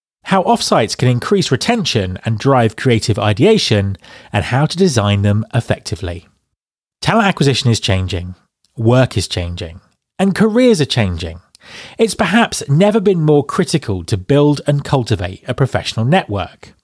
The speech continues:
As an industry that spends most of its collective working day on LinkedIn, we like to think we do this well. But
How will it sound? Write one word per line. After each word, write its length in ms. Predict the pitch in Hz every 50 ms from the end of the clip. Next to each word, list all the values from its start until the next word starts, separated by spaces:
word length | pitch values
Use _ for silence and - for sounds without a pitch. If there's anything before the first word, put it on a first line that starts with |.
| _ _ _ _ _ _ _ _ -
As 160 | 214 220 208
an 60 | 208
industry 560 | 220 226 226 214 - - - 208 208 226 220
that 160 | 185 127 - 123
spends 420 | - - - 160 143 139 123 123
most 480 | 139 156 170 190 196 202 185 - - 190
of 80 | 143
its 160 | 143 104 -
collective 600 | - - 135 131 143 - - _ - 139 120 101
working 420 | 104 113 117 110 - - 107 104 101
day 220 | - 131 117 107
on 140 | 101 101 98
LinkedIn, 680 | 95 101 90 90 104 - 240 247 135 92 92 95 - - - - _ _
we 140 | - 226 233
like 280 | 233 262 285 277 226 -
to 80 | - -
think 220 | - - 101 -
we 120 | 107 139 156
do 200 | 127 117 95 87
this 220 | 92 101 - -
well. 420 | 156 143 135 113 90 82 - - _ _ _ _ _ _ _ _ _ _ _ _ _ _ _ _ _
But 400 | 127 98 - - - - - -